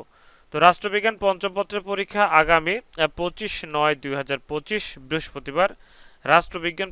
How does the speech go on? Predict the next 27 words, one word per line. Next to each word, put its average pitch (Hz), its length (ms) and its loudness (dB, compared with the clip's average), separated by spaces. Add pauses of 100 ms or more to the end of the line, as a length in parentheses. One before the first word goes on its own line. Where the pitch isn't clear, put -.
পঞ্চম 156 360 -4
পত্রের 147 320 -8
পরীক্ষা 135 320 -8
অনুষ্ঠিত 131 320 -16 (100)
হবে। 143 140 -4 (120)
বিষয়টির 185 480 -2
বিষয়কোড 180 440 -6
হচ্ছে 190 160 -8 (100)
তেরো 143 300 4
উনিশ 165 240 -8
শূন্য 151 180 -2 (140)
এক। 104 60 -16 (920)
তো 170 80 4 (220)
তোমরা 180 220 4 (100)
অবশ্যই 185 360 -4
তোমাদের 180 320 -4
প্রত্যেকটি 170 380 -6 (100)
সাবজেক্টের 165 440 -2
সাজেশন 160 360 -6 (100)
তোমরা 151 260 -4
অবশ্যই 156 400 -6 (120)
স্ক্রিনে 165 360 -4
দেখানো 165 220 -2
WhatsApp 147 340 -12
নাম্বারে 143 260 -4 (680)
যোগাযোগ 175 340 4 (100)
করে 143 160 2